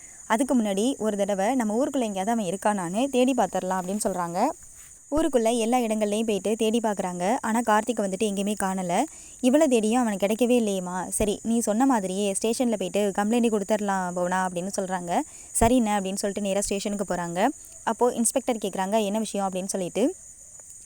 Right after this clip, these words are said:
"எங்க வீட்டு பையன் கார்த்திகை காணோம்" அப்படின்னு சொல்லி கம்ப்ளைண்ட் எழுதி கொடுக்குறாங்க.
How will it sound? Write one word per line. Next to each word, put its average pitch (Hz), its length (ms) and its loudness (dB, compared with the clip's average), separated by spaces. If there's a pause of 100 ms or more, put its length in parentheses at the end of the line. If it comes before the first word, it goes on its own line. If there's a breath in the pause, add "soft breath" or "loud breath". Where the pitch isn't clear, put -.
(140)
"எங்க 220 220 -2
வீட்டு 247 200 0
பையன் 208 220 -2
கார்த்திகை 214 440 0
காணோம்" 185 440 0 (320 loud breath)
அப்படின்னு 202 260 -2
சொல்லி 208 280 0
கம்ப்ளைண்ட் 208 320 0
எழுதி 202 260 0
கொடுக்குறாங்க. 180 420 -2